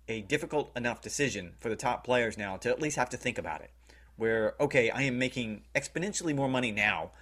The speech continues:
on the P G A Tour versus two years ago, and I get to play the majors, I'm getting world ranking points, I can play the Ryder Cup, I can play the President's Cup, all of those legacy things that we talk about. I think they're sweetening the pot enough going forward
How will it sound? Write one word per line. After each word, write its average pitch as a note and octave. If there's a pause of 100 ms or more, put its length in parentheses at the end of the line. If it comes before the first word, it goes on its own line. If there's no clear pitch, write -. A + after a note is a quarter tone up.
(140)
on F#2+
the F#2+
P A2
G G2
A F#2
Tour F#2+
versus G2+
two -
years G#2
ago, D#2 (440)
and C#3 (220)
I A#2
get B2+
to -
play B2+
the A2
majors, C3
I'm C3
getting A#2+
world A2
ranking A2
points, G#2+
I G#2
can G2+
play G#2+
the G2
Ryder G#2
Cup, G2
I G#2+
can F#2+
play G#2
the F#2
President's F#2+
Cup, - (260)
all D3
of C3
those B2
legacy A2+
things G#2 (240)
that -
we G#2+
talk A#2+
about. D3 (320)
I C#3
think F3
they're D3
sweetening C3+
the A2
pot A2
enough G#2+
going A2
forward B2